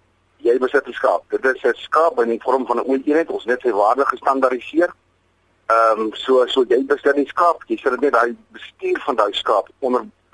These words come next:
onder die bestuur van Consortium Operations, die operasionele maatskappy,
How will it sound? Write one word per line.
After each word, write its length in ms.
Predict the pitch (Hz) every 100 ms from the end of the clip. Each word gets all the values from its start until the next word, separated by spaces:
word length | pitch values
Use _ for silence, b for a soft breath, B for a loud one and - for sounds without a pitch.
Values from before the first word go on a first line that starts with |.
| _ _
onder 300 | 120 117 104 107
die 240 | 113 104 _
bestuur 260 | - 127
van 140 | 123 113
Consortium 540 | 117 107 113 - 120
Operations, 460 | 104 98 98 - -
die 100 | 104
operasionele 500 | - 104 104 113 127
maatskappy, 640 | 123 - 113 - 160 151